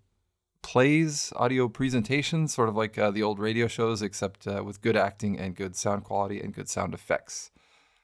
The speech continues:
I, I highly urge you to try it out if you do not already have Audible, audibletrial dot com slash pop talk and aliens. Find us on Instagram at Pop Talk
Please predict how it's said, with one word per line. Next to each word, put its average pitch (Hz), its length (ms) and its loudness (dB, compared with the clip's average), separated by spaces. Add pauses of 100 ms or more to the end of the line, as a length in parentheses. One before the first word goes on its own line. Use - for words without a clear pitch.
(160)
I, 90 200 0
I 90 100 -2
highly 98 440 -4
urge 107 260 0
you 101 80 -4
to - 60 -12
try 101 200 2
it 95 80 0
out 92 200 -4
if 95 120 -14
you 98 80 -6
do 92 80 -6
not 92 280 0
already 98 260 0
have 170 240 2
Audible, 160 300 2
audibletrial 123 460 0
dot 107 140 -2
com 98 160 -2
slash 104 260 -4
pop 104 180 -2
talk 95 140 -8
and 117 80 2
aliens. 147 300 0
Find 143 240 2
us 120 100 -4
on 107 140 0
Instagram 110 640 2 (1160)
at - 420 -2 (500)
Pop - 220 -2
Talk - 360 -12